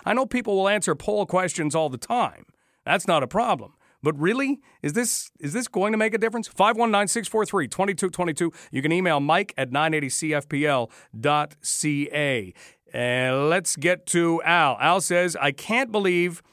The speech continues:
they're even debating what has happened here. Justin Trudeau needs to lose his job. The excuse that he's wanting to save jobs in Canada is false.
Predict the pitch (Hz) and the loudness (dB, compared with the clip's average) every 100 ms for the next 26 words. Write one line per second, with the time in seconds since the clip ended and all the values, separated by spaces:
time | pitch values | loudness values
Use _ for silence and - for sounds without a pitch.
0 | _ _ - 143 196 202 175 147 139 107 | _ _ -4 2 2 4 2 0 -4 0
1 | 160 208 190 117 87 - _ _ _ 113 | 2 2 0 -2 -6 -18 _ _ _ 0
2 | 156 165 160 170 156 151 147 120 76 _ | 2 4 2 2 2 0 2 0 -4 _
3 | _ _ _ _ - 104 117 220 233 208 | _ _ _ _ -14 -2 4 4 4 -2
4 | 180 190 175 170 160 - 156 151 175 165 | 2 2 4 2 0 0 0 2 2 0
5 | 147 117 110 147 170 123 85 - _ _ | -2 -4 -2 2 2 2 -4 -20 _ _
6 | - 131 139 - 165 226 254 202 165 127 | -2 -2 0 0 0 0 2 0 0 0
7 | 135 175 208 214 196 160 175 160 135 156 | 0 2 2 0 -2 0 0 0 2 2
8 | 165 147 127 156 156 156 147 120 - 160 | 2 0 -2 0 0 0 -2 -4 -2 2
9 | 147 165 - | 2 0 -6